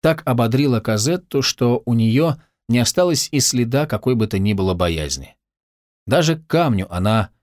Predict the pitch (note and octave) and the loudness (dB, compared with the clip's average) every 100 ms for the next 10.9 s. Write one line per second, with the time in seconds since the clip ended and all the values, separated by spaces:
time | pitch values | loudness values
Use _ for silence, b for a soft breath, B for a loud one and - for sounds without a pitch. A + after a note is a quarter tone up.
0 | _ G#2 A#2+ A2+ - A2 - - G#2+ - | _ -4 0 0 0 0 0 -2 -6 -6
1 | F2 - - - - _ _ _ _ _ | -6 -4 -6 -8 -20 _ _ _ _ _
2 | _ _ _ _ - C#3+ G#3 F#3+ F3 E3+ | _ _ _ _ -2 0 2 2 2 2
3 | F#3 - D#3+ D3+ F#3+ A2+ F#2+ G2 F2+ F#2+ | 0 0 0 0 0 0 0 0 -2 -2
4 | F2+ - E2+ D#2 C#2+ - - A2 G#2 G2 | -2 -2 -2 -4 -8 -10 -2 0 2 2
5 | F#2 F2+ F2+ - E2 D#2 - _ _ _ | 0 0 -2 -4 -6 -8 -12 _ _ _
6 | _ - A#2+ A#2+ B2 B2 B2 G#2+ - - | _ -4 0 2 2 2 2 0 -4 -2
7 | B2 A#2+ - G#3 F#3+ - A2 G#2 G2 G2 | 0 2 0 -2 -4 -4 -4 -2 -2 -2
8 | - G#2+ F3 A#2 F#2 F2+ G2 G2 A2 G2 | 0 -2 -2 -2 -2 -2 -2 -2 -2 -2
9 | G2 - A#2+ D#3 C3+ C#3+ C3+ A#2+ F#2+ - | -2 -2 -2 -2 -2 -2 -4 -2 -6 -6
10 | F2 E2 - C3 - C3+ G3+ D3+ | -8 -6 -2 -2 0 -2 -2 -4